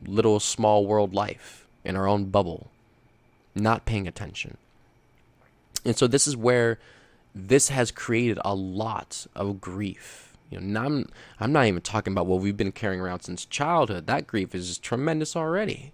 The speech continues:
right? And then our life, what we've gone through, what we've suffered through, what we've had to endure, so much grief, and we have not dealt with it.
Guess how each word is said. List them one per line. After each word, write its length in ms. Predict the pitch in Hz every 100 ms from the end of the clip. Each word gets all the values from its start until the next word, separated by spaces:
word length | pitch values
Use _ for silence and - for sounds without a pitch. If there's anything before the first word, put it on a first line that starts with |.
| -
right? 300 | 107 147 -
And 160 | 104 107
then 100 | 107
our 160 | 98
life, 580 | 95 98 131 185 - - - _ _ _
what 160 | 123 117
we've 200 | 101 87
gone 280 | 107 120 147
through, 120 | 160
what 80 | 98
we've 260 | 92 - -
suffered 560 | - - 117 - 143
through, 240 | - 151 147
what 120 | -
we've 140 | 95
had 200 | 127 117
to 100 | 113
endure, 680 | 98 95 87 95 101 131 180 - _ _
so 300 | - - 196
much 220 | 170 -
grief, 540 | - 85 - - - - _ -
and 120 | 143
we 80 | 147
have 140 | 139
not 200 | 143 131
dealt 180 | 131 -
with 200 | -
it. 100 | -